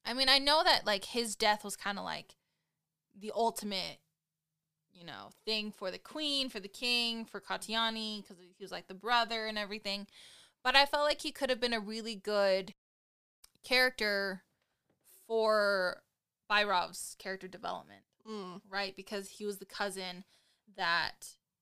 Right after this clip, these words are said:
Speaker 1: um, was gonna take the throne from Byrov, and, like, that was his whole reason for doing anything, right?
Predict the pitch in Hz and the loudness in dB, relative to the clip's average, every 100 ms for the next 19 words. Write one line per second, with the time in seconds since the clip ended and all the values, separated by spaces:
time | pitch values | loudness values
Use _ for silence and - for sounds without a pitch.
0 | _ _ _ _ _ _ _ 185 165 156 | _ _ _ _ _ _ _ -10 -6 -6
1 | 151 104 - _ 208 - 208 180 - 196 | -8 -14 -20 _ -14 -8 -8 -8 -8 -10
2 | 185 185 180 160 160 151 202 _ 76 73 | -10 -14 -10 -10 -10 -16 -20 _ -16 -10
3 | 71 151 160 180 165 - 165 175 - 175 | -8 -6 -8 -8 -12 -8 -6 -6 -6 -12
4 | 165 170 185 185 175 156 156 165 127 - | -14 -12 -14 -14 -20 -18 -14 -14 -14 -18
5 | - 143 160 165 | -20 _ -12 -12